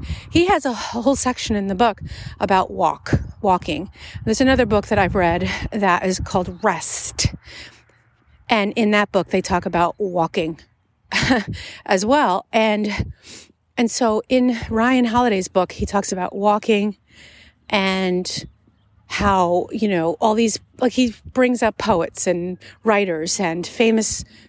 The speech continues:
people, you know, people in history, really mostly, like, people way back in history that would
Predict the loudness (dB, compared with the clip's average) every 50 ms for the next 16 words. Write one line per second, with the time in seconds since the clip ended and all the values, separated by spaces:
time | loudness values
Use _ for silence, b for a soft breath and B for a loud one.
0 | B -2 -2 -2 0 0 -2 -2 0 0 0 0 0 0 -2 -2 -4 -2 0 0
1 | 0 0 0 0 0 0 -2 -2 -4 -4 -4 -2 0 2 4 4 4 2 2 2
2 | 0 0 -2 -2 B B B B B B -2 -2 0 0 0 0 2 2 2 0
3 | -2 -2 -2 -4 -4 -4 -4 -4 -2 0 0 0 0 -2